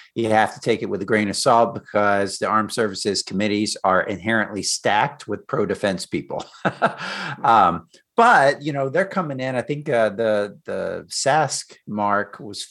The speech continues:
forty-five billion more than the Biden administration's request,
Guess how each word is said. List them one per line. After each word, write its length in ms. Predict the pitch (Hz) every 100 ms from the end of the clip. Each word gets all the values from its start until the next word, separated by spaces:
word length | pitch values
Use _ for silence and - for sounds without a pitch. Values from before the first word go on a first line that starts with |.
| -
forty-five 680 | 135 143 147 - 127 123 98
billion 440 | 113 120 120 107
more 560 | 98 139 147 85 95 - _ _ -
than 800 | 101 95 107 104 104 104 101
the 140 | 95 95
Biden 300 | 98 110 107
administration's 920 | 101 98 95 - 101 90 - 90 87
request, 680 | 90 - - - - - -